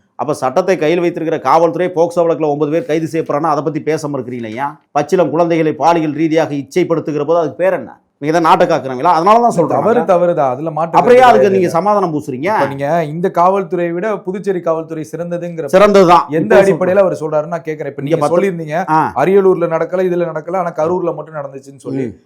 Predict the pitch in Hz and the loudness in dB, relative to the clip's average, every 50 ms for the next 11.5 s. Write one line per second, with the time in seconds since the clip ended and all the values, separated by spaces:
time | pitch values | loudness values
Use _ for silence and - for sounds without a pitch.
0 | _ _ - 151 151 151 151 156 156 - 196 190 190 202 220 226 - 208 196 202 | _ _ -6 -6 -2 -2 -2 -4 -2 -2 -2 0 0 0 0 -2 -2 -4 -4 -4
1 | 202 185 180 175 175 185 190 190 190 180 175 170 170 170 160 151 156 170 175 175 | -4 -4 -2 -2 0 0 0 0 -2 -2 -2 -4 -2 -2 -4 -6 -6 -10 -10 -12
2 | 170 156 156 147 147 123 123 120 113 113 120 123 117 107 - 90 - _ - 98 | -14 -16 -16 -16 -14 -12 -12 -14 -14 -14 -16 -16 -16 -16 -18 -20 -18 _ -12 -8
3 | 104 107 117 123 113 110 165 208 226 233 220 226 233 220 208 196 180 170 165 190 | -4 -4 -4 -2 -2 0 0 0 4 4 4 4 4 4 2 2 2 0 -2 -2
4 | 220 220 208 208 208 208 214 220 220 214 208 202 180 190 208 190 190 180 180 190 | 0 -2 -2 -2 -2 0 2 2 2 2 -2 -2 -2 -2 -2 -2 -2 -2 -2 -4
5 | 202 196 190 165 185 175 170 175 175 170 156 - - 151 170 185 180 170 165 160 | -4 -8 -10 -8 -6 -4 -2 0 0 0 0 -2 -4 -4 -4 -4 -4 -6 -8 -8
6 | 160 160 160 160 180 180 175 170 165 156 160 156 156 151 135 135 131 151 175 208 | -8 -10 -10 -10 -10 -10 -10 -12 -12 -12 -12 -14 -14 -16 -16 -16 -14 -14 -16 -16
7 | _ _ - - 113 110 - 165 151 139 160 185 208 190 202 202 185 170 - 151 | _ _ -10 -10 -8 -6 -4 -4 -2 0 2 2 2 0 0 0 -2 0 -2 -6
8 | 139 151 143 139 135 131 123 123 117 - 127 123 127 131 127 - - 165 147 123 | -6 -4 -4 -2 -4 -4 -6 -12 -14 -14 -12 -8 -6 -8 -6 -4 -4 -4 -4 -4
9 | 120 127 143 - - - 113 120 135 123 139 - - 143 147 160 202 214 208 208 | -8 -8 -10 -10 -10 -8 -8 -6 -6 -6 -8 -8 -6 -4 0 0 0 0 0 -2
10 | 196 202 208 214 208 185 165 - 180 180 180 156 147 - 139 143 135 135 131 123 | -2 -2 -2 0 0 0 -2 -4 -6 -8 -6 -6 -8 -10 -10 -12 -12 -10 -12 -12
11 | 110 104 101 98 101 107 117 131 147 151 | -14 -14 -14 -10 -8 -6 -4 0 2 2